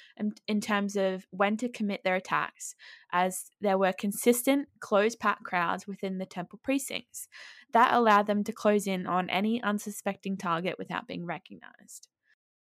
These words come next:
It's also interesting to note that whilst they were undertaking these assassinations, they were assisted with distractions by their associates who were working the crowd.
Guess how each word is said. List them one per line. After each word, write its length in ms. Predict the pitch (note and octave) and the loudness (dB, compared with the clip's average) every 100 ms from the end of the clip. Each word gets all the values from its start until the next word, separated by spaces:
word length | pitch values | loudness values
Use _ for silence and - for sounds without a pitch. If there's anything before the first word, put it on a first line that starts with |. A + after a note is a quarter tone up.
| _ - - | _ -16 -4
It's 140 | G#3+ A3+ | -4 0
also 300 | C4 C#4+ C#4+ | 0 2 0
interesting 680 | A#3+ A3+ A#3 A3 - A3+ | 0 -4 -2 -4 -2 -4
to 100 | G#3+ | -2
note 300 | G#3 F3+ E3+ | -2 0 0
that 180 | F#3 - - _ | 0 -2 -4 _
whilst 360 | G3+ G3+ A#3+ B3 | 2 6 6 4
they 100 | B3 | 2
were 120 | - | 2
undertaking 580 | G#3 G#3+ G#3+ G3+ G#3+ A3+ | 0 -2 -2 -4 -2 -2
these 180 | B3 B3+ | -2 -4
assassinations, 1040 | B3 B3+ B3 B3 B3+ C4 C#4 D4 - - _ | -4 -4 -2 -2 -2 -2 -4 -4 -8 -14 _
they 220 | A3+ A3 | 6 8
were 240 | G#3+ G#3 - | 8 6 4
assisted 600 | G#3 - C4+ - A3 G3+ | 0 -2 -4 0 0 0
with 140 | G3 G3 - | -4 -6 -4
distractions 680 | G3+ - G3 G3 - F#3+ F#3 | -4 0 0 0 -6 -6 -4
by 180 | F3+ F3+ | -4 -2
their 200 | F3+ F3 | 0 0
associates 680 | - E3+ - A3+ E4 - | -2 -4 0 0 0 -2
who 180 | - G#3+ | -4 0
were 100 | F#3+ | 2
working 400 | F3+ E3 - F3+ | 2 -2 -4 -10
the 80 | E3+ | -10
crowd. 360 | - D#3+ - | -10 -10 -10